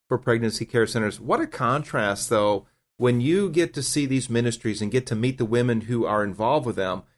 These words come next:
their care, their compassion, their love,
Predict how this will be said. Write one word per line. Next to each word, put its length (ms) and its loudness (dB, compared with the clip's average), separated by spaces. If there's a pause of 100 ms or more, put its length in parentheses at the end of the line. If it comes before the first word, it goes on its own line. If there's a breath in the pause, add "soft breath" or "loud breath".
(180)
their 340 4
care, 540 -2
their 220 4
compassion, 580 -4
their 160 2
love, 420 0